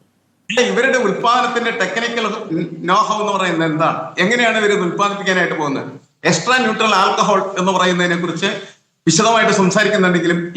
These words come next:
എങ്ങനെയാണ് എക്സ്ട്രാ ന്യൂട്രൽ ആൽക്കഹോൾ പ്രിപ്പയർ ചെയ്ത് നിർമ്മിക്കുന്നത്, അതിനെക്കുറിച്ച് എവിടെയെങ്കിലും വ്യക്തമാക്കിയിട്ടുണ്ടോ? അതെങ്ങനെ നിർമ്മിക്കാം? നേരത്തെ പറയുന്ന രീതിയിൽ നോക്കിക്കഴിഞ്ഞാൽ ഭക്ഷ്യവസ്തുക്കള്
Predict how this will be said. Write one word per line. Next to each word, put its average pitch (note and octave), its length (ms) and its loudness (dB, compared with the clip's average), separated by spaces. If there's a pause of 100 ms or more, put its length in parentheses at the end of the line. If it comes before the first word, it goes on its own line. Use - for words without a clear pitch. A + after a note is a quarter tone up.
എങ്ങനെയാണ് G#3+ 540 2 (500)
എക്സ്ട്രാ A3+ 240 0
ന്യൂട്രൽ G#3 360 0
ആൽക്കഹോൾ G3 380 2 (120)
പ്രിപ്പയർ G3+ 280 0
ചെയ്ത് E3 180 0
നിർമ്മിക്കുന്നത്, F3 720 -4 (240)
അതിനെക്കുറിച്ച് G#3+ 420 0
എവിടെയെങ്കിലും G#3 680 0
വ്യക്തമാക്കിയിട്ടുണ്ടോ? F#3+ 760 -2 (1080)
അതെങ്ങനെ G#3+ 420 4
നിർമ്മിക്കാം? G3+ 380 -2 (920)
നേരത്തെ A#3+ 420 2
പറയുന്ന A#3 440 2
രീതിയിൽ A#3 260 -2 (140)
നോക്കിക്കഴിഞ്ഞാൽ G#3 580 0 (220)
ഭക്ഷ്യവസ്തുക്കള് G3+ 680 -2